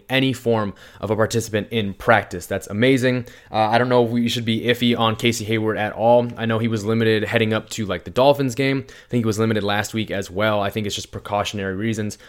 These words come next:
He is for sure going to play on Sunday. And full participants that are noted, uh, Ty Long, kicker, punter, probably, again, isn't going to kick field goals. They got McLaughlin in for that. It's gonna be back to punting.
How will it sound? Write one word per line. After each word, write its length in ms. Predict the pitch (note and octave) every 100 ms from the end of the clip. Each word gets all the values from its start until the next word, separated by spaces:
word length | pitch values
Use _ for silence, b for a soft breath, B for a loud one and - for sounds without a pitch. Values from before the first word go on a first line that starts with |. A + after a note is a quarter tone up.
| B B
He 140 | A#2+
is 100 | A#2
for 320 | - - A#2 A2
sure 500 | - C3 B2+ B2 B B -
going 220 | G#2+ G#2+
to 60 | G2
play 300 | A2+ G2 F#2+
on 200 | G2 F#2+
Sunday. 460 | - D3+ C#3+ C3+ - _ _ _ _ _ -
And 120 | A#2+
full 140 | D#3 D#3+
participants 640 | D#3+ D#3 D3 C#3+ D3+ D3
that 180 | - B2+
are 60 | B2+
noted, 380 | C3+ C#3 C3 B B
uh, 140 | - G#2
Ty 240 | C3+ C3
Long, 340 | B2 C#3 C3 C3+
kicker, 240 | C3 A#2+
punter, 480 | A#2 C3 B2+ B2 B2 -
probably, 460 | C3+ B2+ B2+ B2
again, 320 | A2+ A2+ A#2
isn't 220 | A#2+ B2+ C3+
going 120 | C3
to 80 | A#2+
kick 240 | C#3 C3
field 320 | - C3 C3+
goals. 320 | C3 C3 A#2 A2
They 140 | A2+ G#2+
got 180 | G#2
McLaughlin 500 | G#2+ G2 A#2 A#2 A#2
in 140 | A2 G#2+
for 160 | G#2
that. 480 | F#2+ A2 A#2 - - - -
It's 120 | -
gonna 140 | A#2+
be 80 | G#2
back 240 | G#2 G2+ -
to 140 | G#2
punting. 640 | E2+ - D3+ D3 D3+ C#3